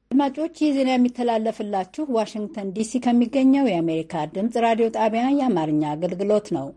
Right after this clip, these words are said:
ግብጽ ጥገኝነት ጠያቂ የሆኑ የአንድ ቤተሰብ አባላት ኤርትራውያንን ከሀገሯ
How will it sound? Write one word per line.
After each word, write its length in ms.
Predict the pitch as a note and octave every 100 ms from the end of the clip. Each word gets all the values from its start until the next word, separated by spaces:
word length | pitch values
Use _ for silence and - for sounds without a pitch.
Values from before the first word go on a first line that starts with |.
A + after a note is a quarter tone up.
| _ _ _ _ _
ግብጽ 360 | G#3 A#3+ C4+ D4 C4+
ጥገኝነት 680 | B3+ A3+ G#3 A#3 A#3 A#3 A3+ -
ጠያቂ 420 | A3 G#3+ G#3 G#3
የሆኑ 340 | G#3+ G#3+ G#3 G#3 A#3
የአንድ 320 | B3 G#3+ G#3
ቤተሰብ 540 | G3+ G3+ G#3 F#3+ G#3 G3 F#3
አባላት 520 | F#3+ F#3+ F#3+ G3 A#3
ኤርትራውያንን 800 | G#3 F#3+ G3 F#3+ G3+ A3 A#3+ C#4+
ከሀገሯ 460 | D4+ G#3 G#3 G3+ G3